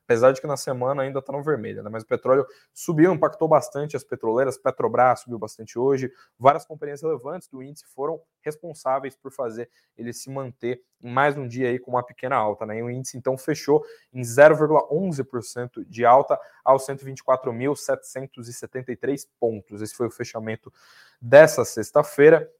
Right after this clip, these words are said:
A gente viu o, o índice, então, ah, ser fortemente influenciado pelas companhias. E antes de, de mostrar, abrir o status aqui pra vocês darem uma olhada, né?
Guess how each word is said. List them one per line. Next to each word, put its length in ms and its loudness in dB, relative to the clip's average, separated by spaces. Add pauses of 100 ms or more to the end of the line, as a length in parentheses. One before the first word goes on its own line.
A 20 -16
gente 320 -6
viu 380 2
o, 500 4 (840)
o 100 -4
índice, 280 -6
então, 360 0 (300)
ah, 340 -2
ser 220 -6
fortemente 560 -4
influenciado 720 2
pelas 220 -6
companhias. 520 -4
E 80 -4
antes 320 -2
de, 360 -4
de 120 -10
mostrar, 600 0
abrir 240 -2
o 60 0
status 360 0
aqui 140 -20
pra 80 -20
vocês 120 -10
darem 160 -4
uma 100 -8
olhada, 300 4
né? 120 -6